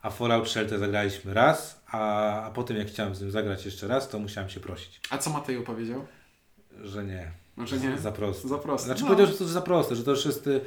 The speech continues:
Speaker 1: to już jest taki etap, y, że okej, on tu, tu, ta, mechanicznie nie można się przyczepić, bo Fallout Shelter, y, y, mechanicznie, y, gra. Tylko, że po prostu, no to już nie ten poziom. No. To, to
Speaker 2: Mhm.
Speaker 1: wiesz, to tak jak, jak, jak rozmawialiśmy kiedyś na temat Splendoru, że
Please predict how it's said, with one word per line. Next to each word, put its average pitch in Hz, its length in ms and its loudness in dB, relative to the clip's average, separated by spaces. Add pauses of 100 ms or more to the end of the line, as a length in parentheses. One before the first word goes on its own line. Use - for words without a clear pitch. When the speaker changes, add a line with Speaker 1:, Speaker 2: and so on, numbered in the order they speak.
(280)
Speaker 1:
to 151 100 -2
już 151 60 2
jest 151 120 0
taki 156 240 2
etap, 143 360 0
y, 139 260 4 (320)
że 147 160 -4
okej, 143 360 6
on 135 200 0
tu, 139 120 -2
tu, - 280 -14
ta, 165 100 -4 (180)
mechanicznie 180 460 2
nie 185 80 2
można 185 160 0
się 180 120 -8
przyczepić, 180 360 -2
bo 117 120 -4
Fallout 143 260 2
Shelter, 143 300 0 (760)
y, 160 40 -4
y, 147 240 0
mechanicznie, 143 480 0
y, 165 360 -6
gra. 175 340 2 (160)
Tylko, 208 320 -8
że 175 80 -4
po 175 100 -4
prostu, 151 520 0 (480)
no 262 80 -10
to 247 180 -4
już 226 100 -4 (120)
nie 202 240 -2
ten 190 160 -4
poziom. 104 380 2
No. 95 160 -6
To, - 0 - (100)
to 220 40 0
Speaker 2:
Mhm. 208 140 4
Speaker 1:
wiesz, 113 120 4
to 131 60 -6
tak 135 180 -2
jak, 143 220 0
jak, 143 240 0
jak 143 240 -2
rozmawialiśmy 139 380 -4
kiedyś 135 140 -2
na 127 60 -6
temat 135 180 -2
Splendoru, 135 420 4
że 104 140 0